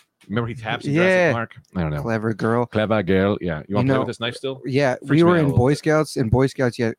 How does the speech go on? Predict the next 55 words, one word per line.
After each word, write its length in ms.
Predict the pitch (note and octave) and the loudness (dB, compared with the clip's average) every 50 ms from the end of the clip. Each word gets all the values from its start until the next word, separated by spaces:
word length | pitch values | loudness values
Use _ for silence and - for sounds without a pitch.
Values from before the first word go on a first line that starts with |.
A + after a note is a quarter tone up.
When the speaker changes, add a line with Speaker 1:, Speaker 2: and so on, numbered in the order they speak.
| _ _ | _ _
Speaker 2:
thank 300 | - A#2+ A#2+ A2+ - - | -4 -4 -4 -4 -4 -4
you. 180 | G2+ G2 - - _ _ _ _ _ _ - | -4 -4 -4 -8 _ _ _ _ _ _ -2
You 80 | C#3 | 0
had 60 | D#3+ | 0
to 40 | D#3 | 0
say 180 | - - D#3 C3 | 0 0 0 0
thank 380 | - - A#2 A2+ B2+ B2+ - | 0 0 -2 0 0 -2 0
you 200 | - D3+ D#3 E3 D#3+ - | 0 0 2 0 0 -4
when 180 | - B2+ B2+ B2+ | -6 -4 -2 -2
you 80 | B2+ - | -2 0
passed 300 | - B2 B2+ C3 - - | 0 0 0 -2 -2 -4
them 100 | C#3+ C3 | -4 -4
the 80 | B2 | -2
knife 220 | A#2 A#2+ B2+ C3+ - F3+ | 0 0 0 0 0 0
so 80 | - - | 0 0
Speaker 1:
Okay. 100 | F#2 A#2+ | 0 0
Speaker 2:
you 80 | B2+ | 0
knew 160 | B2 B2 B2+ B2 | 0 0 -2 -2
that 160 | A#2+ B2 - | -2 -2 -2
they 120 | B2 A#2+ | 0 0
had 160 | A#2 A#2 A2+ | 0 0 -2
a 40 | A2 | -2
handle 400 | G2+ A2 A2+ A2 G#2+ A2 G#2 G2 | -2 -2 -2 -2 -2 -2 -4 -4
on 160 | F#2+ F#2 F#2+ | -4 -6 -8
it. 80 | F#2 - _ _ _ _ _ _ _ _ _ _ _ _ - | -10 -12 _ _ _ _ _ _ _ _ _ _ _ _ -4
Speaker 1:
Oh, 140 | - E3 D3+ | -2 0 2
Speaker 2:
I'm 60 | D#3 | 2
Speaker 1:
wow. 80 | G3 | 2
Speaker 2:
not 120 | G3 E3+ D#3 | 2 2 2
saying 220 | - E3 D#3 D3 | 2 2 4 4
Speaker 1:
You 60 | D3 | 4
Speaker 2:
we 20 | E3+ | 4
Speaker 1:
were 40 | D3 | 4
a 20 | |
Speaker 2:
need 60 | D3 C#3+ | 4 2
Speaker 1:
Boy 100 | C#3 D3 | 2 2
Speaker 2:
to 60 | C3+ | 2
Speaker 1:
Scout? 160 | B2 - C3 | 2 2 2
Speaker 2:
do 40 | B2+ A#2+ | 2 2
that. 220 | A#2+ A2+ A#2 - - _ _ _ _ _ _ _ _ | 2 0 0 -2 -6 _ _ _ _ _ _ _ _
Yeah, 240 | C3 D3+ F3+ D#3 B2 | 2 2 4 4 2
let's 240 | A2 B2 C3+ - | 0 -2 -4 -6
see. 200 | - D3+ C#3+ A#2+ | -10 -10 -12 -10
Yeah, 260 | A2 B2+ C3 C#3+ C3+ A2+ | -6 -2 0 0 0 2
that, 80 | A#2+ | 0
w-, 180 | C3+ C#3+ D3 C3+ | 0 -2 -2 -2
that 80 | B2 | 0
Speaker 1:
How 60 | A#2+ B2+ | 0 0
Speaker 2:
was 60 | A#2+ | 2
Speaker 1:
high 40 | D3 C#3 | 2 2
did 80 | A#2+ | 2
you 40 | C3 | 2
Speaker 2:
something. 140 | A#2 C3 C3 | 4 4 4
Speaker 1:
go 40 | D3 | 4
up? 160 | E3+ - - | 2 0 -2